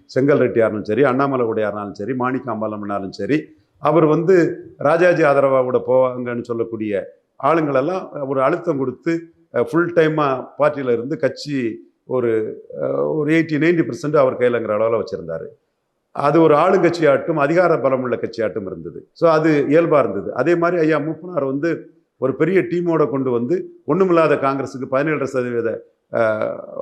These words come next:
வாக்கை வாங்கி கொடுத்து, அதுல செல்லப்பாண்டியனாலும் சரி, ம-, மகாதேவன் பிள்ளை அண்ணாச்சினாலும் சரி, அஹ், அவர் பழனியாண்டினாலும் சரி, சிவாஜி கணேசனாலும் சரி, என் எஸ் சி சித்தன்னாலும் சரி, தனுஷ்கோடி ஆதித்தனாலும் சரி, அஹ், then அடைக்கல் ராஜனாலும் சரி, அஹ், அரக்கோணம்,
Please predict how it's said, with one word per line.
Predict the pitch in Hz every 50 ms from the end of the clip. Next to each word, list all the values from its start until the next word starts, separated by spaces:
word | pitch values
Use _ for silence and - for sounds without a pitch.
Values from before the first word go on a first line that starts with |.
| 139 127
வாக்கை | 131 160 160 156 - 147 131 120 117 - -
வாங்கி | 127 139 147 143 135 127
கொடுத்து, | - 120 110 107 - - 170 175 - - - - _ _
அதுல | - 135 139 139 139 127 123 117 113 110 -
செல்லப்பாண்டியனாலும் | - 147 143 156 147 143 139 131 123 127 123 120 120 117 117
சரி, | 101 110 113 139
ம-, | 143 135 127 127
மகாதேவன் | 120 127 135 143 139 139 131 120
பிள்ளை | 117 117 117
அண்ணாச்சினாலும் | 110 113 113 110 - 110 107 107 104 104 101
சரி, | 98 104 104 113 135 135 135 - _ _ _ _ _ -
அஹ், | 113 117 110 107 107 107 107
அவர் | 110 117 117 113 110 107 -
பழனியாண்டினாலும் | 127 135 143 143 139 131 123 117 107 110 95 107 104 101 101
சரி, | 95 - 104 104 135 147 139
சிவாஜி | - 131 135 135 135
கணேசனாலும் | 131 120 110 - 120 107 104 104 101 101 95
சரி, | - 98 95 110 131 127 - _ _ _
என் | - 113 123
எஸ் | 139 127 -
சி | 127 113
சித்தன்னாலும் | - 131 131 - 143 135 127 123 117 113
சரி, | 90 101 101 135
தனுஷ்கோடி | 135 117 127 123 - - - 120 113
ஆதித்தனாலும் | 113 117 123 123 - 120 113 110 104 104 104
சரி, | 98 - 101 92 120 143 135 - - _ _ _ _ _ -
அஹ், | 117 113 113 110 110 110 107 101
then | - 123 123 117 110 104 117 - - _ _
அடைக்கல் | - 117 131 156 151 156 151
ராஜனாலும் | 127 131 127 120 120 113 110 107 104 101
சரி, | - 107 104 120 147 143 - - - - _ _ _ -
அஹ், | 120 120 117
அரக்கோணம், | 135 131 131 139 135 135 139 127 120 117 110